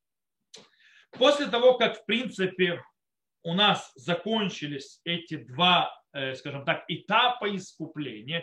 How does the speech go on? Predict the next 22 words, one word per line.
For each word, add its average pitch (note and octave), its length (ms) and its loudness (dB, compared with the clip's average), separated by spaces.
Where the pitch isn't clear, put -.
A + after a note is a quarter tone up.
первого D#3+ 280 -4
Ниссана, C#3 520 -8
то C#3+ 60 -10
есть C3 100 -10
очищение F3 540 -2
искупления D#3+ 440 -4
первого D#3+ 220 -4
Ниссана, C#3+ 240 -10
седьмого C#3 260 -14
Ниссана, D4+ 540 0
мы A#3 400 2
переходим A#3+ 720 2
непосредственно G3 840 0
к - 100 -14
празднику F3 460 2
Песах - 500 -2
в - 60 -20
храме D3+ 400 0
в - 20 -20
будущем. - 380 -20
Итак, G#3 420 2
читаем. F3+ 560 0